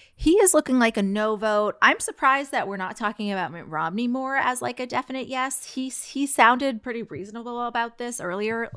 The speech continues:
like, uh, last week. He was like, "Of course I'll give her a fair hearing." I just, it just tracks with his brand that this is somewhere where you respect, like,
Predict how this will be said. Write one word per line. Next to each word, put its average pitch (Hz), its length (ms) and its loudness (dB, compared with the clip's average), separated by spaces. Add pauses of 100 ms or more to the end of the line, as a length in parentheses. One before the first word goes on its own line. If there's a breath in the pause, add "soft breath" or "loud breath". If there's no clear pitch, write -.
like, 196 160 -8
uh, 190 60 -8 (160)
last 185 340 4
week. 214 200 -2
He 240 80 -2
was 180 100 -4
like, 170 140 -6
"Of 156 100 -16
course 180 320 -10
I'll 175 100 -4
give 170 200 -12
her 180 240 -8 (400 soft breath)
a 185 80 0
fair 175 300 -2
hearing." 190 460 -4
I 185 120 -2
just, - 360 -8 (380 soft breath)
it 254 80 4
just - 240 -2
tracks - 400 2
with 247 140 -4
his 233 240 -4
brand 226 420 0
that 214 220 -6
this 208 180 -8
is 214 140 -4
somewhere 190 680 -2
where 175 480 -8
you 190 160 -6
respect, 180 540 -6
like, 165 240 -10